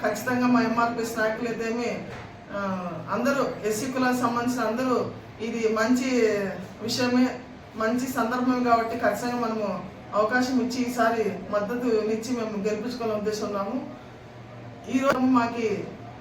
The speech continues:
చాలా మోసాలు చేస్తూ ఈరోజు వైసీపీ ప్రభుత్వం ఈ ఐదేళ్ళ, గత ఐదేళ్ల ప్రభుత్వంలో ఎన్నో మోసాలు చేసింది. ఎస్సీ కులాల ద్రోహి ఎవరన్నా ఉన్నారంటే అది వైసీపీ ప్రభుత్వమే.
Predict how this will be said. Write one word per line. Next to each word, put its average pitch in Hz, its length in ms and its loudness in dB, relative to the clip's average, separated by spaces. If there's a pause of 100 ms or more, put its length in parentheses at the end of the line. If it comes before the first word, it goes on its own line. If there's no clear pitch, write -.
(160)
చాలా 233 500 6
మోసాలు 254 560 2
చేస్తూ 254 200 0
ఈరోజు 240 520 2
వైసీపీ 254 240 0
ప్రభుత్వం 240 320 -2
ఈ - 20 -2
ఐదేళ్ళ, 240 520 2
గత 220 100 0
ఐదేళ్ల 226 320 2
ప్రభుత్వంలో 233 800 0 (300)
ఎన్నో 262 280 4
మోసాలు 254 520 4
చేసింది. 233 540 0 (800)
ఎస్సీ 247 520 2
కులాల 269 380 4
ద్రోహి 254 300 4
ఎవరన్నా 262 400 2
ఉన్నారంటే 247 420 6
అది 233 360 4
వైసీపీ 226 300 2
ప్రభుత్వమే. 233 640 0